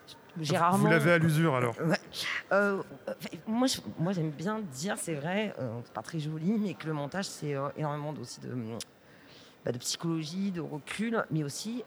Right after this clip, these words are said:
Speaker 1: euh, de la stratégie. Vraiment de la stratégie par rapport à, justement, au producteur, à ne pas lâcher. Euh, le réalisateur, souvent, il est fatigué, il rentre dans, en,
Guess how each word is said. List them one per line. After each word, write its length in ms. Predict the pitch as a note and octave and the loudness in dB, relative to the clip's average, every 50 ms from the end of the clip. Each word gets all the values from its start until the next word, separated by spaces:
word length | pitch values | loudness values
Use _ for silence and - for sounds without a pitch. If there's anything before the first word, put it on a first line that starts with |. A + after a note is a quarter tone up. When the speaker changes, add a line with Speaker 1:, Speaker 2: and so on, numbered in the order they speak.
| - - | -2 -2
Speaker 1:
euh, 380 | D3 C3 C3+ C#3 B2 B2 B2+ B2 B2+ C3 B2+ C3 C3 B2+ - - - | 0 0 0 -2 -2 -4 -6 -4 -4 -4 -4 -2 -4 -4 -6 -6 -4
de 80 | - | -2
la 80 | G3 E3 | 0 0
stratégie. 580 | C#3 - - D#3 - D3 C3 A#2 G2 - - - - - - - - - - - - - - - | 0 0 -2 -2 -2 -4 -6 -6 -8 -12 -16 -20 -20 -20 -20 -20 -20 -20 -20 -20 -20 -20 -12 -6
Vraiment 340 | - C#3+ C#3+ E3+ F#3+ G3 G3 F#3 | -6 -4 0 2 2 2 2 0
de 40 | E3+ | -2
la 40 | D#3 | -4
stratégie 640 | - D#3+ D#3 - D#3+ D3+ C3 C#3+ D3+ F3+ F#3+ G3 G3 | -6 -8 -8 -8 -6 -8 -6 -4 -2 0 0 0 0
par 140 | G3 D#3 C3+ | -2 -2 -2
rapport 340 | D3 D3 - - E3 D3+ | -2 -6 -6 -6 -6 -4
à, 60 | D3+ D3 | -4 -6
justement, 540 | C3 - - - D#3+ D#3 E3 F3 F#3 G3 F#3+ - - - - - - - - - | -6 -8 -10 -8 -4 -4 -2 -2 -2 -4 -6 -8 -16 -18 -18 -20 -20 -20 -18 -10
au 60 | - D3+ | -10 -10
producteur, 800 | - - E3+ D3 C#3+ - - - F3+ F3+ F#3 F#3+ G3 G3+ - C#3 B2 - - - - - - - - | -6 -6 -6 -6 -6 -10 -6 -2 -2 0 0 0 -2 -4 -6 -8 -14 -16 -16 -20 -20 -20 -18 -10 -4
à 180 | - C3 E3 E3 | 0 2 2 2
ne 80 | D3 | 0
pas 240 | A2+ - - F#3 E3+ | -2 -4 -2 -2 0
lâcher. 640 | E3+ F3 E3 - - - F#3 F3+ F#3+ G3+ G#3 - - | 0 0 -4 -4 -4 -2 0 2 2 2 0 0 -2
Euh, 200 | - C#3+ C#3+ C#3 | -2 -2 0 0
le 80 | C3 C#3 | -2 -4
réalisateur, 440 | C3+ D3 C#3+ C3 D3+ C#3+ - E3 D3+ | -4 -6 -6 -6 -8 -8 -8 -8 -8
souvent, 220 | - - C3 C#3 | -8 -8 -6 -6
il 80 | C#3 B2 | -6 -6
est 60 | A#2+ - | -8 -8
fatigué, 680 | - - G3+ - - - F#3+ F3 G3 G3 G3 G3+ G#3 - - | -6 -6 -6 -6 -6 -12 -8 -6 -6 -4 -4 -4 -6 -6 -6
il 100 | D#3 C#3+ | -6 -6
rentre 340 | C#3 D3 D#3 D3+ - - - | -6 -6 -6 -8 -8 -10 -12
dans, 100 | - C#3+ | -10 -8
en, 480 | C3+ C#3 C3+ C3+ C3 C3 - - D3 | -8 -6 -6 -6 -6 -6 -6 -8 -8